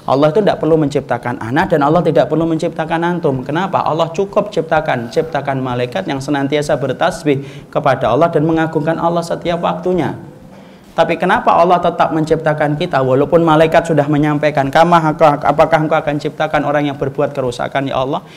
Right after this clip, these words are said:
Allah tetap menciptakan kita. Karena dasarnya apa? Karena sesungguhnya Allah itu, sekali lagi, tidak mencari manusia yang lembaran hidupnya bersih, tapi mencari manusia yang berbuat dosa, tetapi dia ngerti bagaimana cara kembali dia kepada Allah.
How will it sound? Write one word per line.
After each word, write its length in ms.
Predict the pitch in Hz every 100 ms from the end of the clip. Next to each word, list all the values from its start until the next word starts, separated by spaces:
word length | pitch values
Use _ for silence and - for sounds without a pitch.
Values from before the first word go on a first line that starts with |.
| - -
Allah 240 | 180 180
tetap 480 | 175 165 - 233 226
menciptakan 640 | 160 160 147 156 151 143
kita. 320 | 143 147 110
Karena 160 | 131 147
dasarnya 640 | 127 123 - 117 120 147
apa? 240 | 143 110 110 - -
Karena 160 | - 147
sesungguhnya 560 | 143 117 117 110 123
Allah 240 | - 123 131 127
itu, 240 | 135 175
sekali 480 | 175 143 160 170 175
lagi, 320 | 170 143 110 - -
tidak 320 | - 123 135 147
mencari 320 | 147 147 143 131
manusia 320 | 123 123 160
yang 160 | 143
lembaran 320 | 127 127 127 120
hidupnya 400 | 123 120 123 113
bersih, 400 | 123 120 107 98 - - -
tapi 240 | - 131
mencari 320 | 120 120 143
manusia 400 | 131 117 110 117
yang 160 | 156 135
berbuat 480 | - 117 120 123 -
dosa, 240 | 139 147
tetapi 400 | 147 139 131 143
dia 160 | 135 131
ngerti 400 | 139 180 175 147
bagaimana 480 | 139 123 123 123 123
cara 240 | 156 135
kembali 400 | 131 135 139 139
dia 160 | 139 127
kepada 400 | 117 113 110 -
Allah. 240 | 104 95